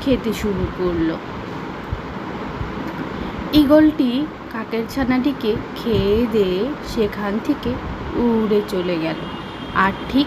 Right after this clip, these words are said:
সেই সময় চড়ুই ছানাটি উড়ে উড়ে আসতে লাগলো। আসার সময় সে ঈগলটিকে দেখে একটু ভয় পেয়ে গেল। তারপর সে উড়ে এসে দেখল, আহা,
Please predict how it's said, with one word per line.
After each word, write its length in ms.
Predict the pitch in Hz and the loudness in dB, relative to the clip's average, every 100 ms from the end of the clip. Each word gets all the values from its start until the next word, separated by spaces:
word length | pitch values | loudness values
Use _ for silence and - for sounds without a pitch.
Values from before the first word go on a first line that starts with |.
| - | 0
সেই 380 | - 233 208 214 | 0 2 2 2
সময় 440 | - 285 240 226 302 - | 4 6 6 2 -2 -2
চড়ুই 400 | - 208 202 214 | 0 2 4 4
ছানাটি 540 | 247 320 165 - - 254 - 208 | 4 6 8 8 2 -6 -8 -6
উড়ে 320 | 208 233 294 | -2 2 4
উড়ে 260 | 320 233 - - | 4 4 -2 -2
আসতে 400 | 214 214 - 202 | -2 -2 -4 -2
লাগলো। 420 | 180 175 170 175 - - - - - | -2 -4 -6 -8 -10 -10 -10 -8 0
আসার 320 | 247 262 330 320 | 0 4 4 4
সময় 440 | - 311 226 269 | 4 2 2 0
সে 180 | - 220 | -2 -2
ঈগলটিকে 760 | - 208 196 208 214 277 320 | 0 -2 2 0 2 0 2
দেখে 360 | 277 330 - 254 - | 4 2 2 -2 -2
একটু 320 | 294 - - 320 190 | -6 0 2 2 2
ভয় 200 | 220 196 202 | 2 4 2
পেয়ে 220 | 190 185 175 | 2 0 -2
গেল। 140 | 170 160 - - - - - - | -4 -2 -4 -2 -4 -2 -2 0
তারপর 540 | 185 180 175 240 285 | 2 2 2 2 4
সে 260 | 311 - 247 - - - - - | 4 0 -2 -2 -8 -10 -8 0
উড়ে 380 | 262 277 320 320 | 4 6 8 8
এসে 240 | 311 339 | 4 4
দেখল, 400 | 302 320 - 214 214 - - - | 4 4 4 2 0 -8 -8 -4
আহা, 420 | 262 285 277 214 | 0 2 2 0